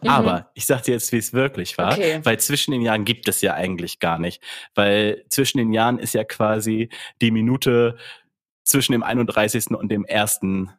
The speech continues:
Speaker 2: also dem einunddreißigsten Dezember und dem ersten Januar.
Speaker 1: Aha.
Speaker 2: Und jetzt ist es aber, jetzt ist es ja aber zwischen den Jahren, warum heißt das ab dem vierundzwanzigsten sozusagen zwischen den
Speaker 1: Mhm.
Speaker 2: Jahren?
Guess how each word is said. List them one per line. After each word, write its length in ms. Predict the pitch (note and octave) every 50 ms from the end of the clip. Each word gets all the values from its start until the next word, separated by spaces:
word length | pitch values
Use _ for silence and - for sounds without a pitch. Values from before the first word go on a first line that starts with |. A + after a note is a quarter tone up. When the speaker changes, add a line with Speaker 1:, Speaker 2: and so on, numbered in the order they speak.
| _ _ _ _ _ _ _ _ _ _ _ _ _
Speaker 2:
also 160 | - G2+ F#2+ G2+
dem 100 | A2 G#2+
einunddreißigsten 520 | A2 A2+ G#2+ G#2+ G#2+ G2+ - - - G#2+
Dezember 360 | G2+ F#2+ - A2+ G#2 G2+ G2+
und 100 | G2 G2
dem 100 | F#2+ G2
ersten 360 | - F2 G2 G2 - - F2+
Januar. 520 | F2 G2 A#2+ A#2 A2+ D3 - G#3+ F#3+ - _ - - - -
Speaker 1:
Aha. 400 | - - A3 - - D#3 D3+ D3+
Speaker 2:
Und 60 | F#3
jetzt 240 | A#3 A#3 A3 E3+ D#3+ -
ist 100 | - C3+
es 100 | C3+ B2
aber, 400 | - A#2 A#2 A#2 A2+ A2+ A#2+ - _ _ _ _ _ -
jetzt 380 | A2+ A2+ - A2+ A#2 A#2 -
ist 140 | B2 B2+ C3+
es 100 | C#3+ -
ja 140 | - B2+ A2+
aber 160 | G#2+ A#2 G#2+
zwischen 300 | - - C#3 C3+ - -
den 100 | B2 A2 G#2+
Jahren, 280 | A2 A2+ B2 B2+ C3 - - - - - _ -
warum 320 | A2+ A2 A2 A2+ A2+ G2+
heißt 200 | A#2 A#2 A#2+ - B2
das 100 | A2+ -
ab 180 | - A2 -
dem 140 | - G#2+ G#2+
vierundzwanzigsten 720 | - - A#2+ A2 G#2+ - - A#2 G#2+ - A2+ G#2+ - G#2+ G2+
sozusagen 540 | A2+ A2 - - - G#2 G#2 G2+ G2+ G2 -
zwischen 280 | - A2+ G#2 G2+ G#2+
den 100 | G2 F#2 -
Speaker 1:
Mhm. 40 |
Speaker 2:
Jahren? 240 | F#2 F#2 G2+ C3+ F#3+